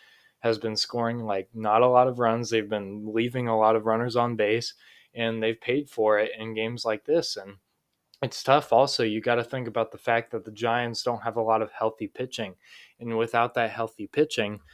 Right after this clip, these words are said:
they've, they've continued to struggle in the bullpen as of recently. These guys have been really, really overworked, and it feels like they're being thrown out there almost every day.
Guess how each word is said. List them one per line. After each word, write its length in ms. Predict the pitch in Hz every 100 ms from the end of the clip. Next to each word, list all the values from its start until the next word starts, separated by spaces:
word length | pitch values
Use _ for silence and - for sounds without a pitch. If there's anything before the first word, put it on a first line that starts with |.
| - _ _
they've, 260 | 117 110 110 113 117 -
they've 240 | 117 113
continued 480 | 127 113 127 127 113
to 80 | 104
struggle 420 | - 127 143 110
in 80 | 107
the 80 |
bullpen 580 | 101 110 117 - 113 104
as 140 | 98 101
of 100 | 98
recently. 440 | 95 - 101 98
These 240 | 101 110
guys 340 | 107 110 117 -
have 160 | 113
been 160 | 107 104
really, 300 | 104 113 120
really 320 | 113 113 110
overworked, 720 | 113 113 113 101 98 120 - 117
and 80 |
it 100 | 101
feels 240 | - 110 107
like 200 | 101 -
they're 140 | 113
being 240 | 110 107 98
thrown 280 | 110 107
out 220 | 107 107 -
there 160 | 113
almost 280 | 101 101 -
every 300 | 107 110 110
day. 320 | 95 98 120